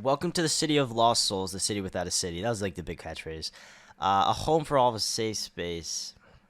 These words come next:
So we just go on and say that. A young British immigrant,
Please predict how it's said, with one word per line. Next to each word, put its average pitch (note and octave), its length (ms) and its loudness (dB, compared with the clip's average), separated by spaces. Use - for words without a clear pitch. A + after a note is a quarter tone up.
So - 160 -12
we F#2+ 200 -10
just G2 200 -12
go G2 120 -4
on F2+ 280 -4
and E2 200 -6
say F2 200 -8
that. E2 200 -4
A F#2+ 40 -4
young C#3+ 260 2
British C3 240 -2
immigrant, G#2 400 -2